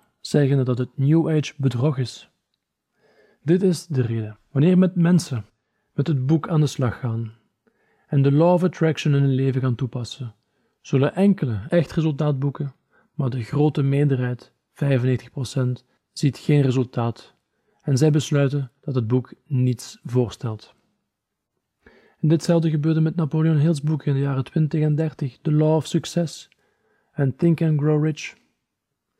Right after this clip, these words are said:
Vermits de originele werken gecensureerd werden, las de grote meerderheid de watered-down versies, die ontdaan waren van de key elements. En van hen die het gingen toepassen,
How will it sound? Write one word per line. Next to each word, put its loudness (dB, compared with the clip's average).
Vermits -2
de -2
originele 2
werken -2
gecensureerd -2
werden, -2
las 0
de -4
grote 0
meerderheid -2
de 0
watered-down 0
versies, -6
die 2
ontdaan 2
waren 2
van 0
de 0
key -4
elements. 0
En 2
van 0
hen 2
die -2
het -2
gingen 0
toepassen, -4